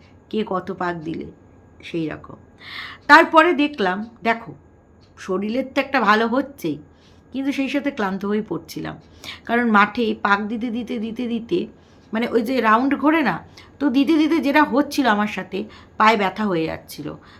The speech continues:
বাড়িতে এসে আবার শুয়েই পড়লাম। তার ফলে আমার যেইটুখানি আমি মানে এনার্জি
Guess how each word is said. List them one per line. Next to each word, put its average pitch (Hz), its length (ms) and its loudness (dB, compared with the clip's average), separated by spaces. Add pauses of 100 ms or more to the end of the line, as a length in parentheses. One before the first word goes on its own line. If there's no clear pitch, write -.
(140)
বাড়িতে 220 340 2
এসে 254 360 -4
আবার 240 760 4 (720)
শুয়েই 254 400 -2
পড়লাম। 151 400 -8 (960)
তার 254 160 0
ফলে 269 380 0
আমার 202 360 0
যেইটুখানি 254 580 -4
আমি 233 440 -2 (540)
মানে 208 360 0
এনার্জি 254 840 0